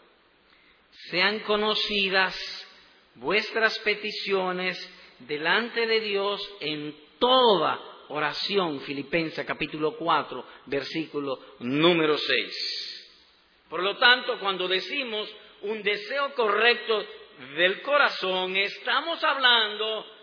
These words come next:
pedir para la gloria de Dios y nuestro beneficio.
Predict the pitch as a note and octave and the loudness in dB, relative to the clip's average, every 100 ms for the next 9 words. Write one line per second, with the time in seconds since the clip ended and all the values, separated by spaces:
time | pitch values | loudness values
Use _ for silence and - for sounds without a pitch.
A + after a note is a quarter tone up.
0 | - _ A#3+ A#3+ A#3 C4 F4 D4+ B3 A#3 | -20 _ 0 0 0 0 2 2 0 0
1 | B3 A3 A3 G#3 F3+ F3+ G3 A#3 C#4 D#4 | 4 6 8 6 2 0 0 2 2 2
2 | D#4+ D#4+ C4+ - - - - - C3+ A2+ | 6 8 8 4 -12 -18 -20 -16 -12 -10
3 | A2+ - A#2 B2 C3 G#2+ - - | -10 -10 -6 -6 -6 -10 -14 -16